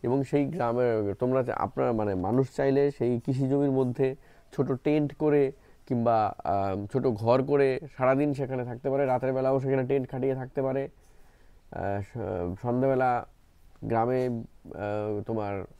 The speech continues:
বিশেষ গানের ব্যবস্থা রয়েছে। এইভাবে একটু বানিয়ে কৃষি জমি সম্পর্কিত পর্যটন লিখলে। তারপর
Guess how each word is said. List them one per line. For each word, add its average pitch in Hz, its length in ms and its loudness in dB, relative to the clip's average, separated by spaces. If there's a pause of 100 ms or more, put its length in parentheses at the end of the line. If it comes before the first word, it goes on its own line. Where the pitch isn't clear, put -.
(1700)
বিশেষ 127 340 2
গানের 123 280 2
ব্যবস্থা 131 400 0
রয়েছে। 139 400 4
এইভাবে 202 340 0
একটু 175 240 -4
বানিয়ে 151 380 0 (420)
কৃষি 139 260 2
জমি 151 320 2 (160)
সম্পর্কিত 131 380 2
পর্যটন 131 520 -2
লিখলে। 170 300 2 (2500)
তারপর 117 480 0